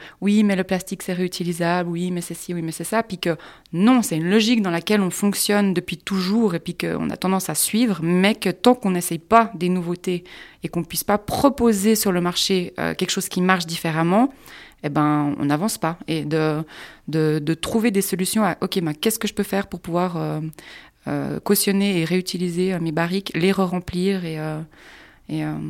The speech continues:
là, c'est un exemple parmi tant d'autres, mais c'est pour chaque détail de,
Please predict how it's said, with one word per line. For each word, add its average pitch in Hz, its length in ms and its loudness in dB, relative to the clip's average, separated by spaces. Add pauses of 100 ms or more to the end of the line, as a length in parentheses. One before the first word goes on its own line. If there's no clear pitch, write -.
là, 175 100 2
c'est - 220 0
un 196 120 4
exemple 190 280 0
parmi 175 240 -4
tant 226 140 2
d'autres, 214 200 4
mais 175 80 2
c'est 175 140 -2
pour 160 200 -6 (140)
chaque 226 400 0
détail 196 460 -2
de, 160 300 -2